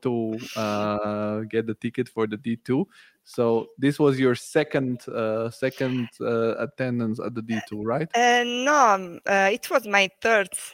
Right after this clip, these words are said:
Speaker 2: D two.
Speaker 1: Oh, okay.
Speaker 2: Yeah, because in two thousand eighteen, I decided to go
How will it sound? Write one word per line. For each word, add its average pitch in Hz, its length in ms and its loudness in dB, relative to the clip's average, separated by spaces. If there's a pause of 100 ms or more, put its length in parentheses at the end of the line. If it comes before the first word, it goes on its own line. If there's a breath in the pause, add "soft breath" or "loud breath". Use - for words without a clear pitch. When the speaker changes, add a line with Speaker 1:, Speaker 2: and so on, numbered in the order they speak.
(180)
Speaker 2:
D 180 180 -2
two. - 0 -
Speaker 1:
Oh, 226 460 4
okay. 160 300 -6
Speaker 2:
Yeah, 240 400 8
because 196 580 -2
in 190 280 -8
two 226 120 -12
thousand 226 680 2
eighteen, 202 480 -2
I 185 120 2
decided 190 580 -4
to 180 360 -8
go 170 640 -2